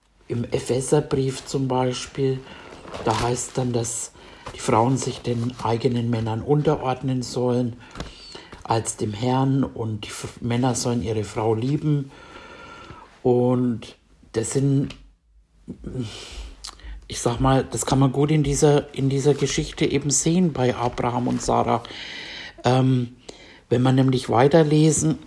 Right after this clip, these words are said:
<clears throat> ähm, im Vers drei, da nahm Sarai, Abrahams Frau, ihre ägyptische Magd Hagar,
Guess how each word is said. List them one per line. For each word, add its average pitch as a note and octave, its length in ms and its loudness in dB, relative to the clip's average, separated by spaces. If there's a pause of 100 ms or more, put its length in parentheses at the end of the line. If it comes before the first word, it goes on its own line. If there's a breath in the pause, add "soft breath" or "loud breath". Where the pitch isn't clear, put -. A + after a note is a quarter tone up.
(100)
<clears throat> - 80 0 (2750 loud breath)
ähm, C3 560 4 (280 loud breath)
im A#2 120 0
Vers A2+ 400 0
drei, A#2 500 6 (440 loud breath)
da B2 120 4
nahm B2 280 4
Sarai, A#2 920 4
Abrahams A#2 800 0
Frau, B2+ 640 6 (600 loud breath)
ihre B2+ 240 6
ägyptische C#3 560 -2
Magd A#2+ 760 0
Hagar, B2 480 4